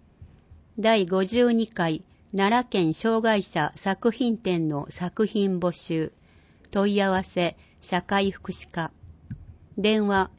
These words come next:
ゼロ七四五四四五一ゼロ三。対象者、市内在住の障害者、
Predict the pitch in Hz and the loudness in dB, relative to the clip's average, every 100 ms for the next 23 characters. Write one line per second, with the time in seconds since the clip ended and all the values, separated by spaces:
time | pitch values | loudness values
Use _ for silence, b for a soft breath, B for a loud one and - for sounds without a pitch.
0 | - 185 220 226 220 202 170 190 202 190 | -8 0 2 4 4 2 2 2 4 4
1 | 185 160 - b b b - 226 220 214 | 4 2 -2 b b b 2 4 4 4
2 | 202 175 - b b b - 190 233 240 | 4 2 0 b b b -6 2 6 6
3 | 233 233 - 156 - - 165 175 202 - | 2 -2 -4 -4 -4 -8 -2 -2 -2 -2
4 | 185 151 - - - _ _ _ _ _ | 0 0 -4 -18 -20 _ _ _ _ _
5 | _ _ _ _ - 240 240 - 226 196 | _ _ _ _ 0 2 2 2 2 2
6 | - 151 - b b b - - 254 233 | 0 -2 -4 b b b -4 2 4 6
7 | 196 175 185 202 202 196 185 180 - - | 4 4 2 2 0 2 4 4 2 -2
8 | - 214 196 196 175 - - | 0 2 2 2 0 -2 -4